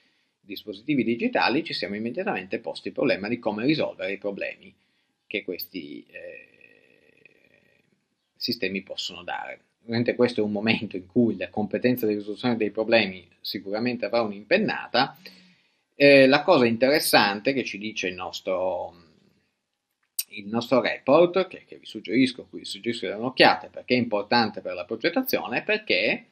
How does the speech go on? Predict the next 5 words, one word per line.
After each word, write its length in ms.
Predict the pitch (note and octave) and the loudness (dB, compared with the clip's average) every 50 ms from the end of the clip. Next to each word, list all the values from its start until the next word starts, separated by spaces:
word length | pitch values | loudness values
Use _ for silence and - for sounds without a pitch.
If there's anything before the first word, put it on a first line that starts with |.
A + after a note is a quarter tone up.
| _ _ - - _ _ _ _ _ _ _ _ _ _ _ _ | _ _ -20 -20 _ _ _ _ _ _ _ _ _ _ _ _
eh, 460 | - C3+ C3+ C3 C3 B2+ B2 B2 B2 B2 | 4 6 8 8 8 8 8 6 6 2
ci 120 | - A#3 | 0 2
dice 340 | E3+ B2+ A#2+ - - D#3+ E3 | 2 2 2 2 0 0 0
che, 420 | - A2 G#2 G#2 A2+ B2 A#2+ - - | 2 4 6 6 6 6 4 2 0
ehm, 1000 | A2+ A2+ A2 G#2+ G#2 G2+ G2+ G2+ G2 G2 F#2+ F#2+ F2+ F#2 F2+ F2+ F2 E2 E2 | 0 2 2 4 2 2 0 0 0 0 -2 -2 -2 -4 -6 -10 -18 -20 -20